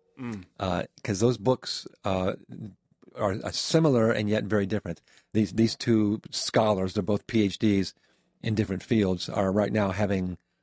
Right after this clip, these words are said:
Speaker 2: you know, discussions. Uh,
Speaker 1: <laughs>
Speaker 2: Preston wrote these, this book, th-, these several books about homosexuality and trans,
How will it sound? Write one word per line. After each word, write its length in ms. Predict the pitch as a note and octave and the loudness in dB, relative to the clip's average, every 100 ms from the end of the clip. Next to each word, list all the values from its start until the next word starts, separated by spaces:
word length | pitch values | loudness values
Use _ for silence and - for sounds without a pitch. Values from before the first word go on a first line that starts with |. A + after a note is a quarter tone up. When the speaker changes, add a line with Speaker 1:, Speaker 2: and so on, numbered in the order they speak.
| _ | _
Speaker 2:
you 120 | - G2 | -8 -4
know, 260 | F#2 F#2 - _ _ A2 | -4 -6 -10 _ _ -2
discussions. 880 | G#2+ - C#3 C3+ G#2+ F#2+ F#2+ - - - - - | -2 2 0 0 -2 -4 -4 -8 -14 -18 -8 -2
Uh, 280 | A2+ G#2+ E3 B2 | 0 2 0 -4
Speaker 1:
<laughs> 120 | - | -8
Speaker 2:
Preston 340 | E3 B2+ - A2+ | 0 0 2 2
wrote 160 | A2+ | 2
these, 220 | G#2+ G#2+ - | 2 0 2
this 220 | B2 G2 | -2 -2
book, 300 | F#2+ A#2+ - - | 0 0 0 -8
th-, 120 | G#2+ - | -8 -8
these 300 | A2 G2 G2 | -4 -2 0
several 280 | - C3 G#2+ | 2 2 2
books 300 | F#2 F#2 - | 0 -2 -4
about 200 | F#2 F#2+ | -2 -2
homosexuality 800 | F#2+ F#2+ - F2+ G2 F#2+ F#2+ F#2+ | 0 -4 -4 -4 -2 0 0 -2
and 160 | F#2 F2 | -4 -6
trans, 440 | - F#2+ F#2+ F2+ | -4 -2 -2 -4